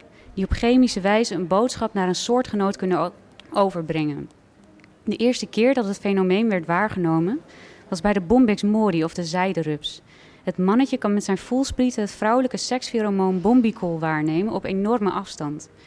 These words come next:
En dat is wel zo handig. Stel je voor dat je een heel eind vliegt omdat je iets op grote afstand zag. En aangekomen blijkt het om een mannetje, een onvruchtbaar vrouwtje, een vrouwtje van een andere soort,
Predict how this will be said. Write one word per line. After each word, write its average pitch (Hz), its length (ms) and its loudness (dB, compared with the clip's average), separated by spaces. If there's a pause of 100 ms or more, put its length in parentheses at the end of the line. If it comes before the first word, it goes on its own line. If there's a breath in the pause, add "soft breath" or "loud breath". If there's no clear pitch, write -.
(380 loud breath)
En 175 80 -2
dat 196 120 -2
is 208 100 -4
wel 233 200 2
zo 220 140 2
handig. 202 520 -2 (440 loud breath)
Stel - 220 -2
je 220 80 2
voor 247 180 2
dat 233 120 0
je 220 60 0
een 202 60 0
heel 226 300 2
eind 202 200 0
vliegt - 340 -6
omdat 208 220 -4
je - 80 -10
iets 190 120 -10
op 196 100 -10
grote 208 360 -2
afstand 180 360 -4
zag. - 420 -8 (640)
En 214 100 0
aangekomen 220 560 2
blijkt 196 220 0
het 208 100 -10
om 208 100 -4
een 180 120 0
mannetje, 220 440 0 (440 loud breath)
een 190 140 -2
onvruchtbaar 180 500 -2
vrouwtje, 185 500 -2 (480 loud breath)
een 190 100 -4
vrouwtje 190 360 0
van 175 140 2
een 175 100 0
andere 170 260 0
soort, 185 500 -8